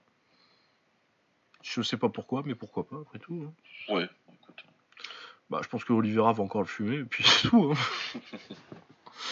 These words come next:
Speaker 1: Mais ouais, voilà, sinon, le reste de la carte, j'avais rien noté, c'est qu'il devait, devait pas y avoir grand-chose d'intéressant. C'est un petit Fight Night un peu pourri. Mais, euh, Dos Anjos Lee, ça va être sympa, je pense.
Speaker 2: Ouais, ben, ouais. Après, euh, R D A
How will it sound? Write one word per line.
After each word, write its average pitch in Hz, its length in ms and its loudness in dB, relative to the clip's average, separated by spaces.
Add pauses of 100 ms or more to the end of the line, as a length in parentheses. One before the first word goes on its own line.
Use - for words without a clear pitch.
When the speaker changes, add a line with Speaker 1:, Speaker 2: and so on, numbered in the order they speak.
(260)
Speaker 1:
Mais 139 180 12
ouais, 143 160 12
voilà, 139 240 12
sinon, 151 240 4
le 147 80 10
reste 135 180 8
de 135 60 4
la 131 120 6
carte, 131 300 0
j'avais 123 240 2
rien 120 120 4
noté, 123 240 -2
c'est 127 160 -6
qu'il 123 200 -10
devait, 117 200 -2 (220)
devait 123 200 -6
pas 135 180 -4
y 127 40 4
avoir 120 200 4
grand-chose 110 340 -4
d'intéressant. 110 400 -4
C'est - 120 -10
un 113 60 -6
petit 113 160 -8
Fight 117 240 -6
Night 131 180 -6
un 120 60 -6
peu - 100 -14 (100)
pourri. - 480 -6 (880)
Mais, 127 120 10
euh, 131 300 12
Dos 139 160 2
Anjos 156 320 6
Lee, 190 80 -2
ça 156 120 4
va 117 60 8
être 110 60 -2
sympa, 131 260 -6
je - 160 -12
pense. - 120 -20 (1500)
Speaker 2:
Ouais, 131 300 10
ben, 95 380 0
ouais. 127 180 2 (240)
Après, - 240 -8
euh, 95 260 -4 (1400)
R 95 160 -2
D 98 120 0
A 101 320 6